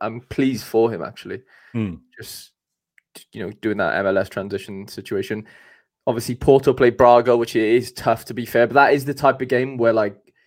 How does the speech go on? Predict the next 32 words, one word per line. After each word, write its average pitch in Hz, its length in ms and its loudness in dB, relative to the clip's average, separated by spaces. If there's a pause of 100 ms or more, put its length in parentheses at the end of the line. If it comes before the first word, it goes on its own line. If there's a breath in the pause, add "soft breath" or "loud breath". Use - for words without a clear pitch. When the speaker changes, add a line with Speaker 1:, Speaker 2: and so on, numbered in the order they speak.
Speaker 1:
if - 120 -8
he 117 80 -10
does 127 240 0
get - 160 0
the 120 60 -4
clean 127 200 -10
sheet, 120 220 -14
Costa, 127 340 -4
he 120 140 -10
gets, 110 260 -4
like, 98 160 -6
seventy-five, 101 760 -4
eighty, 90 440 -8
because 110 280 -10
he 110 80 -8
Speaker 2:
Yeah. 98 100 -2
Speaker 1:
would 87 80 0
have - 120 -12
probably 110 320 -4
made 104 240 -4
a 104 40 -6
couple 98 220 -10
of 95 60 -14
saves. 78 400 -10 (360)
Speaker 2:
Yep. 127 140 0
Speaker 1:
Um, 90 600 -6 (520)
I 127 120 0
don't 147 300 2
really 143 360 -4
foresee, 143 400 -4
I 139 100 4
think 127 280 -8